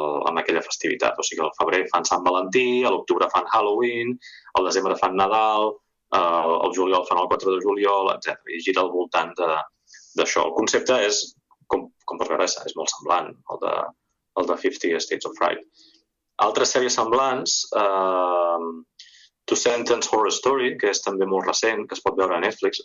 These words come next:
si més no a Amèrica, no sé, eh, allà si podeu. I el concepte és també antològica, cada episodi va,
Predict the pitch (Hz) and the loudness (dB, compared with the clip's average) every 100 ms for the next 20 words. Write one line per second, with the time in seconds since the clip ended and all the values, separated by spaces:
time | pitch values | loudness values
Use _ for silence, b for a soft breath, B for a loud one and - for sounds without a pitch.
0 | - - - 92 92 98 87 92 101 92 | -14 -16 -6 -4 -2 0 0 2 0 0
1 | 85 82 - 85 82 80 _ _ _ _ | -2 -2 0 0 0 -2 _ _ _ _
2 | - 90 80 82 85 87 85 - - - | -6 -2 0 0 0 2 2 0 -2 0
3 | 95 101 90 - _ _ _ _ _ _ | 2 2 -2 -6 _ _ _ _ _ _
4 | _ _ - 107 101 110 - 117 - 120 | _ _ -2 0 2 0 2 0 2 2
5 | 113 117 120 - - 92 90 78 87 92 | 2 2 2 0 -2 0 0 2 2 2
6 | 104 131 87 85 90 90 82 82 | 0 -2 0 -2 -2 -2 0 0